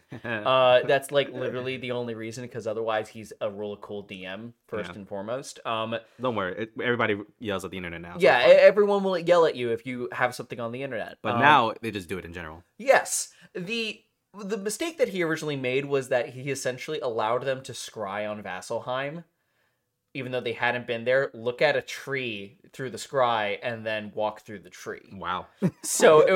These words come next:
Speaker 2: it, it, like, they broke the spell really, really quickly, and instead they were like, "Well, they still need to get there." They get there through the tree, and it, to,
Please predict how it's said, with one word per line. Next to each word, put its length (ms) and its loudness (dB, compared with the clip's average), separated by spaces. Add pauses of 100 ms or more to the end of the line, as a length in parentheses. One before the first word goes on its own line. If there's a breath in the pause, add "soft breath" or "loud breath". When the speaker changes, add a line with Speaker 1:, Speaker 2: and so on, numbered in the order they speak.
Speaker 2:
it, 120 2
it, 60 2
like, 200 8
they 140 8
broke 360 4
the 100 -4
spell 720 6
really, 540 -4
really 340 -4
quickly, 580 -8 (340 soft breath)
and 140 0
instead 340 0
they 80 -2
were 100 0
like, 220 0
"Well, 140 -8
they 120 -10
still 200 -2
need 140 -6
to 60 -8
get 220 2
there." 240 -4
They 80 -10
get 180 2
there 140 0
through 200 -6
the 100 -12
tree, 560 -8 (400 soft breath)
and 160 0 (120)
it, 160 -12
to, 300 -8